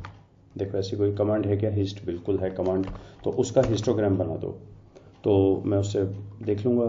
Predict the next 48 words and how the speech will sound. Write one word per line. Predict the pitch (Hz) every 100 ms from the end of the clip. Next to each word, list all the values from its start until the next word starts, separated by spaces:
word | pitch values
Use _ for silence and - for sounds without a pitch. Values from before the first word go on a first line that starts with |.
| 107
normality | 107 107 107 107 117
है | 104 104
क्या। | 107 104
Normality | 123 113 110 123 147
है, | 135 156 170
लेकिन | 156 147
ये | 143 160 -
थोड़ा | - 139 151
सा | 143
यहाँ | 127 101 95 127
पे | 131 123 120
ज़्यादा | 107 98 95
आ | 104 95 90
रहा | 85
है। | - - - - - - -
ओके, | - - - - - -
तो | 110 -
इसके | - -
लिए | 143 139 139
अगर | - 113 113
हम, | 113 110
अ, | 107 101 98 98 95 -
कोई | 107
test | 101 131 135
लगाना | 120 101 98
चाहें | 98 98 92 90 101 - - -
तो | 113
यहाँ | 107 110
पे | 117
test | 113 117 110
होता | 101 120
है | -
Shapiro, | - - 104 120 104 80 - - - - - _
तो | - 101
Shapiro | - 117 107
test | 104 120 -
है, | 170 - - -
बिल्कुल | 98 98 110
दिख | 107 107
रहा | 117
है | 135 - - - -
Test, | 123 135 - -
और | 120
ये | 135
बोल | 139
रहा | 127
है | 160 160
इसके | 190 - 165